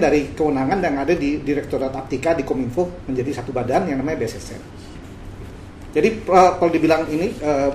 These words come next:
pemerintah sudah menaruh perhatian itu, memang, eh, dibilang terlambat, iya, tapi dibilang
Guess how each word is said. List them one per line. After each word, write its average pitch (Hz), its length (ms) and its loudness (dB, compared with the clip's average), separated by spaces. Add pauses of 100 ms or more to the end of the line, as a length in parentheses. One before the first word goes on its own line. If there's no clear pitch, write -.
pemerintah 170 380 0
sudah 160 240 0
menaruh 147 480 0
perhatian 139 400 -2
itu, 180 240 4 (400)
memang, 160 320 0 (160)
eh, 135 340 -4 (300)
dibilang 143 320 -2
terlambat, 151 480 0 (240)
iya, 151 320 2 (320)
tapi 143 160 -4
dibilang 160 400 0